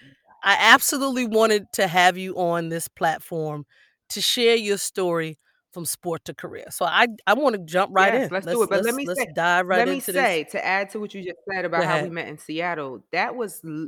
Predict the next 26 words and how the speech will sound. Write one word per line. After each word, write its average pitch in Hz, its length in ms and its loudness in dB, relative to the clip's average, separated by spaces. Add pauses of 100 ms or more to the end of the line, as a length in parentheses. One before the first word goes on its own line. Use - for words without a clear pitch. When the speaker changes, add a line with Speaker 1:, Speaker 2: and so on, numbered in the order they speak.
Speaker 1:
that 190 180 -2
was 208 180 -8
twenty 190 340 -10
years 170 240 -8
ago, 135 480 -10 (520)
um, 135 540 -6 (400)
this 285 140 0
Speaker 2:
Mm. 185 80 -2
Speaker 1:
upcoming 156 500 -8
April, 147 380 -8
I 127 100 -8
believe. 127 600 -16 (920)
So, 151 480 -6
um, 131 500 -8 (300)
just 208 220 -10
to 196 40 -8
let 180 200 -6
the 156 200 -6
audience 160 440 -8
Speaker 2:
Wow. - 0 -
Speaker 1:
know, 139 380 -12 (1400)
I'm 175 180 -10
a - 20 -8
little 165 180 -6
younger 156 340 -8
than, 139 220 -12